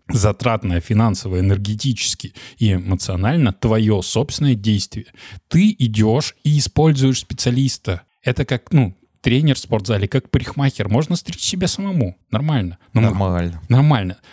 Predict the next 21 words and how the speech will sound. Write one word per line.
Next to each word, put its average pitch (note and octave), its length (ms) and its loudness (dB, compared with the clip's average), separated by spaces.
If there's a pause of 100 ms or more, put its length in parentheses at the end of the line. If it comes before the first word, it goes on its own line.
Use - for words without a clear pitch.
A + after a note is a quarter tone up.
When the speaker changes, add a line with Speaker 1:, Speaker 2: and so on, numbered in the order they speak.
(120)
Speaker 1:
Но A#2 80 4
мы D3 180 4
ходим, F3+ 500 2
э, G2+ 420 2
к - 80 -10
специалисту, - 540 -2
к - 100 -18
парикмахеру, - 560 -4
потому B2+ 240 0
что - 160 0
это - 220 -4
легче. G2+ 580 -2 (180)
Это C#3+ 200 -2
легче. D#3 300 0
Заплатил A#2+ 480 0
там D#3+ 200 0
несколько G#2 400 -4
соток, F#2+ 400 -4 (180)
и A2 80 -10
тебя B2+ 240 -2
постригли. G2 600 -6